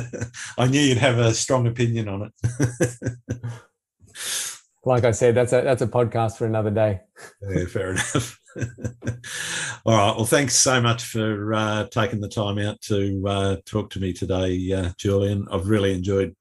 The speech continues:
Speaker 1: catching up with you, and, uh, it's fantastic to hear about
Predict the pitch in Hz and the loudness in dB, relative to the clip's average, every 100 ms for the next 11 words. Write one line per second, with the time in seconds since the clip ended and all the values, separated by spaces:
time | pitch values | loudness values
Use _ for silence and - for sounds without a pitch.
0 | - 104 - 90 92 - 98 101 101 104 | -4 -2 -2 -4 -4 -4 -4 -2 0 -2
1 | 87 95 95 92 92 98 95 95 98 - | -4 -4 -2 -2 0 2 2 0 -2 -4
2 | - 101 - 107 - - - 90 101 95 | 0 0 2 0 0 -6 -4 0 2 2
3 | 90 92 95 | 2 0 0